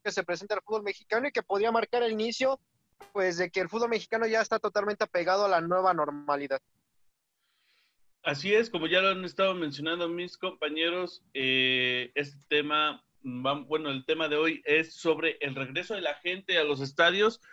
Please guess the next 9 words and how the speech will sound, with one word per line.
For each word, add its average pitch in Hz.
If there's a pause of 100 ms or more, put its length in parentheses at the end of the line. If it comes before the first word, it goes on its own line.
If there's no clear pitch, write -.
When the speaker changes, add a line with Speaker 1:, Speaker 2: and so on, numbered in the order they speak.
(140)
Speaker 2:
Obviamente 220
no 147
es 170
algo 160
nuevo, 151
porque 127
ya 135
en 120
Europa, 127